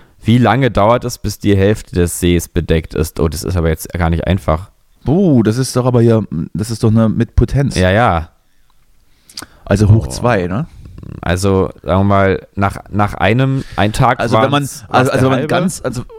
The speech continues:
Speaker 2: wenn man ganz, also nach einem Tag ist es der halbe See.
Speaker 1: Ja.
Speaker 2: Oder was?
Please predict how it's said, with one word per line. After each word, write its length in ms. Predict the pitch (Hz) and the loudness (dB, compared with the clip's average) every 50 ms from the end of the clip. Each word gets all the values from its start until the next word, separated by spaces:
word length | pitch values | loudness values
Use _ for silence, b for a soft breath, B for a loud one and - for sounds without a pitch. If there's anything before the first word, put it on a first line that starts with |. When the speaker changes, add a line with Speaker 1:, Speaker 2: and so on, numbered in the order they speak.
| - - | -16 -8
Speaker 2:
wenn 200 | 98 120 135 135 | -4 -2 0 2
man 180 | 131 123 123 | 2 2 2
ganz, 300 | 107 117 127 156 - - | 2 2 2 0 0 0
also 140 | - 120 120 | 0 2 2
nach 100 | 127 120 | 2 2
einem 180 | - - 139 175 | 2 0 0 2
Tag 160 | - 170 160 | 2 4 2
ist 60 | 151 | 2
es 80 | 147 143 | 2 0
der 100 | - 147 | 0 2
halbe 200 | 131 143 143 127 | 2 2 2 0
See. 320 | 117 101 107 104 95 95 92 - - | 0 0 2 2 0 0 -4 -2 0
Speaker 1:
Ja. 240 | 98 95 90 80 80 | 2 2 2 2 0
Speaker 2:
Oder 160 | 98 95 90 | 0 0 0
was? 240 | 92 92 - - | -2 -2 -4 -8